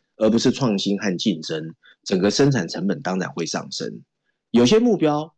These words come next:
真的互相冲突，要求在美国工作，对一些人来说听起来当然是好事，但如果风力涡轮机这些环保产品其实是更昂贵，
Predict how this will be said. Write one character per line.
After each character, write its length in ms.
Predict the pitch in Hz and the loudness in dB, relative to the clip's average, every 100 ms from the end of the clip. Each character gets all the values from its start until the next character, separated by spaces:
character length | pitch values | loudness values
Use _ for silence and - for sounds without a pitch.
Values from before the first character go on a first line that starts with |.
| _ | _
真 280 | 131 123 | -2 0
的 240 | 120 - _ | -2 -6 _
互 180 | _ 110 | _ -6
相 220 | 95 87 | -6 -10
冲 220 | 82 80 | -12 -14
突， 120 | - - _ _ _ _ - | -16 -20 _ _ _ _ 2
要 180 | 220 | 4
求 180 | 226 131 | 4 2
在 160 | 123 139 | 0 0
美 160 | 92 | -2
国 160 | 80 87 | -10 -12
工 200 | 123 139 | -8 -4
作， 240 | 143 110 - | -2 -4 0
对 160 | 143 | 2
一 40 | 127 | 2
些 140 | 135 | 0
人 160 | 107 87 | -2 -6
来 140 | 82 | -10
说 260 | - 98 98 | -8 -8 -8
听 200 | - 196 | -6 -6
起 120 | - | -6
来 120 | - - | -12 -10
当 100 | 95 | -10
然 100 | 80 | -10
是 100 | - | -14
好 180 | - - | -16 -8
事， 300 | - - - _ _ _ | -6 -6 -10 _ _ _
但 160 | - 180 | 0 4
如 140 | 165 | 4
果 120 | 156 | 4
风 380 | 87 - 160 165 | 0 -2 -2 -2
力 180 | 160 107 | -4 -4
涡 200 | 101 110 | -2 -4
轮 180 | 98 87 | -4 -10
机 220 | - 98 | -10 -8
这 100 | 110 | -8
些 140 | 101 | -6
环 260 | 101 - 107 | -8 -8 -6
保 140 | 92 | -6
产 180 | - - | -6 -14
品 160 | - 82 _ _ | -18 -20 _ _
其 140 | - 98 | -4 -2
实 100 | 95 | -2
是 100 | 107 | -2
更 140 | 107 | -2
昂 200 | - 73 - | -2 -10 -10
贵， 180 | 98 | -8